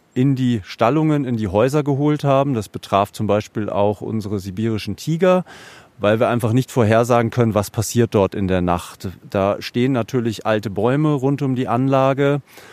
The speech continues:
Könnte eine Gefahr werden, wenn ein Baum umfällt und auf die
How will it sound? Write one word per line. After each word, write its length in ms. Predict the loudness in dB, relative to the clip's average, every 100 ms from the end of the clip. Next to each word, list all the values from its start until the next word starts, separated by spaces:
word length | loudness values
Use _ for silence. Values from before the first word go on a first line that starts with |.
| -20 -20 _ -2
Könnte 260 | 0 2 2
eine 160 | 2
Gefahr 420 | 0 2 2 4
werden, 320 | 4 2 2 0
wenn 140 | -2
ein 160 | -2 0
Baum 240 | 0 0
umfällt 560 | -2 -4 -2 0 0 -2
und 340 | -4 -6 -8 _
auf 320 | 0 0 -2
die 340 | -8 -6 -4